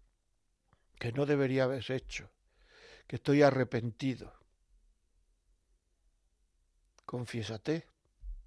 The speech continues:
no me perdono, pues es que en el fondo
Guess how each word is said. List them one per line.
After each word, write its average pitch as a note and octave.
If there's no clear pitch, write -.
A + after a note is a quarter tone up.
no C#3+
me D3
perdono, C3+
pues C3+
es C3
que C3+
en C#3+
el D3
fondo C3+